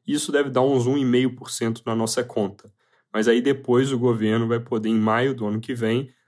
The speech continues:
suplementar esse limite com base na projeção de aumento de receita para dois mil e vinte e quatro, com possibilidade de chegar a dois e meio, que muito provavelmente vai acontecer. Isso só vale pro ano que vem, pros outros a regra é setenta por cento do crescimento de receita realizado até junho e pronto.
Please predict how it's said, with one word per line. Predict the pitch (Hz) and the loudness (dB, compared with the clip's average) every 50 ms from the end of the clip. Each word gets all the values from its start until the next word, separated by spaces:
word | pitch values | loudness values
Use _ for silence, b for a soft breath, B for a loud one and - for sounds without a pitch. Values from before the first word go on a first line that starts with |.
| b b | b b
suplementar | - - 147 - - 151 151 147 135 123 120 127 123 | -12 -12 -8 -2 0 2 4 4 2 2 2 2 2
esse | 127 127 - - | 2 2 0 -2
limite | 139 135 127 117 117 117 123 120 - - 120 | -2 0 0 2 0 0 -2 -6 -10 -12 -10
com | - - 131 120 | -6 -4 -2 0
base | 110 117 120 127 123 127 | 2 2 2 2 2 2
na | 117 110 | 0 -2
projeção | 113 117 120 110 110 101 - - 113 110 | -2 -2 -4 -2 -2 -2 -4 -4 -4 -4
de | 107 110 | -2 -2
aumento | 101 98 98 101 101 101 - | -2 -2 -2 -2 -4 -6 -8
de | - - 104 | -10 -8 -6
receita | 110 104 - - - 117 107 - | -6 -6 -6 -6 -8 -8 -8 -8
para | 107 - 110 104 | -8 -6 -6 -4
dois | 107 107 104 101 | -2 -2 -2 -2
mil | 104 104 | -2 -4
e | 101 | -2
vinte | 107 107 110 | -2 -4 -6
e | - - | -6 -6
quatro, | - - 110 104 104 107 - - 127 120 123 B B B B B | -2 2 2 4 2 2 0 -4 -6 -6 -8 B B B B B
com | - - 127 | -8 -6 -4
possibilidade | 123 131 131 131 - 113 110 101 98 107 101 107 107 | 0 0 0 2 2 0 0 0 2 2 0 0 0
de | - | -4
chegar | - - 120 107 104 101 | -6 -6 -4 -2 0 0
a | 101 | 0
dois | 101 101 107 101 101 | 0 0 -2 -2 -2
e | 110 | -2
meio, | 101 101 98 98 107 113 113 113 | -2 0 0 0 0 -2 -2 -4
que | 113 - | -4 -6
muito | 117 123 - - | -6 -6 -6 -6
provavelmente | - 120 113 107 101 101 98 95 101 101 - 120 | -4 -4 -2 -2 -2 -2 -2 -2 -4 -4 -6 -6
vai | 110 101 101 107 101 101 | -6 -4 0 0 0 0
acontecer. | 104 - 110 110 - 120 113 - - 127 - - _ _ _ _ _ _ _ _ - | -2 -6 -8 -4 -2 -2 -4 -4 -6 -8 -12 -14 _ _ _ _ _ _ _ _ -10
Isso | - 123 123 | -6 -4 -2
só | 127 - 160 165 | 0 4 4 4
vale | 151 139 135 147 165 | 6 6 6 4 4
pro | 156 127 123 123 | 2 0 0 2
ano | 131 131 | 0 0
que | 131 170 | -2 -2
vem, | 135 120 113 120 147 156 | 0 2 2 2 2 0
pros | 151 - 110 104 113 | -2 -4 -4 -2 0
outros | 113 113 113 - | -2 0 0 -2
a | 101 101 | -2 0
regra | 107 110 104 101 101 | 0 0 0 -2 -2
é | |
setenta | 101 - 117 101 - - 113 113 110 | -2 -2 -4 -4 -4 -4 -4 -4 -4
por | - - - | -8 -8 -10
cento | - - 107 104 107 | -8 -6 -6 -6 -6
do | - 104 | -8 -8
crescimento | - 107 104 - - 104 104 101 101 101 - | -6 -6 -6 -6 -4 -4 -2 -2 -2 -4 -6
de | - | -10
receita | 104 101 95 - - 104 101 - 98 | -8 -8 -8 -6 -8 -10 -8 -8 -6
realizado | 98 98 98 98 98 98 92 95 | -4 -4 -4 -4 -4 -4 -6 -6
até | 92 - - 107 98 | -6 -6 -2 -2 -2
junho | 98 95 101 98 98 95 92 90 | -2 -2 -2 -4 -4 -4 -4 -6
e | - 127 | -8 -10
pronto. | 123 - 127 117 123 - 123 - | -6 -2 0 0 0 0 -2 -8